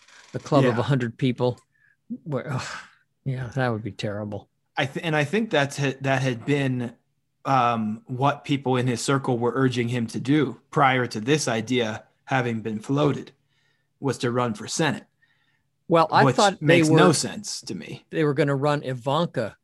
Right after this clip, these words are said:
Speaker 1: a g-, primary Ivanka, uh, sorry, primary Rubio with Ivanka. That was my
Speaker 2: Ah.
Speaker 1: understanding.
Speaker 2: Oh, I guess they could do that too,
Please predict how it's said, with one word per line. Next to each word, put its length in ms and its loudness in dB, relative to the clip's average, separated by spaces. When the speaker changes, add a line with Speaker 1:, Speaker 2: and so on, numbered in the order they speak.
Speaker 1:
a 80 -6
g-, 280 -18
primary 500 4
Ivanka, 640 -2
uh, 80 -4
sorry, 280 2
primary 420 2
Rubio 460 2
with 240 -2
Ivanka. 600 -4
That 140 -4
was 140 -2
my 240 4
Speaker 2:
Ah. 20 -2
Speaker 1:
understanding. 640 -8
Speaker 2:
Oh, 120 2
I 120 2
guess 200 0
they 100 0
could 180 -4
do 160 2
that 260 0
too, 280 -2